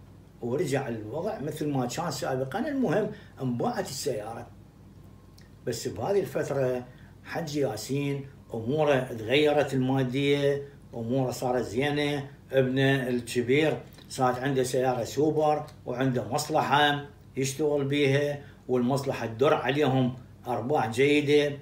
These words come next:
وإضافة إلى بيتهم اللي ساكنين بيه صار عندهم ثلاث بيوت، واحد قريب على الآخر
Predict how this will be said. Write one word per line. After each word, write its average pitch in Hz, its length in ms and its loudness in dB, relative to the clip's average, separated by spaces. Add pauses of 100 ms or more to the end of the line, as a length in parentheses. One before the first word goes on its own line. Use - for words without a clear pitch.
(360)
وإضافة 135 600 2
إلى 139 360 0
بيتهم 143 380 0
اللي 123 160 0
ساكنين 151 720 -2
بيه 156 380 0 (260)
صار 131 340 4
عندهم 156 600 2 (300)
ثلاث 180 380 4
بيوت، 151 400 4 (760)
واحد 151 380 0 (280)
قريب 165 240 8
على 165 200 0
الآخر 139 420 -2